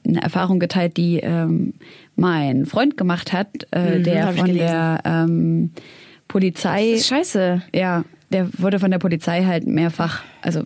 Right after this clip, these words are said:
Speaker 1: mehrmals, also zweimal in drei Tagen angehalten, ähm, angeblich ohne Grund, äh, und halt beim zweiten Mal vor allem rassistisch beleidigt, also halt,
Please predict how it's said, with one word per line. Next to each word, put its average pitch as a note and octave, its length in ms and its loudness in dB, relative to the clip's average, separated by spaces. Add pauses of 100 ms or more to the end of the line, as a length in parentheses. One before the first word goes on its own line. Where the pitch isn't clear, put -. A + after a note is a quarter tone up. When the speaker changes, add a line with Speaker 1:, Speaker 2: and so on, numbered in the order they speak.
Speaker 1:
mehrmals, F3 500 2
also D#3 100 -4
zweimal F3+ 480 0
in D#3 380 2 (420)
drei F3 220 -2
Tagen D3+ 400 0
angehalten, F3 720 0 (540)
ähm, D#3 760 2 (460)
angeblich E3+ 680 0
ohne E3+ 240 2
Grund, F#3+ 580 2 (560)
äh, E3+ 500 0
und F3 320 2
halt E3 340 0 (120)
beim E3+ 240 0
zweiten E3 320 0
Mal E3 160 2
vor D#3+ 140 -4
allem E3 200 2
rassistisch - 500 -2
beleidigt, E3+ 720 0
also D#3+ 220 0
halt, D#3 240 0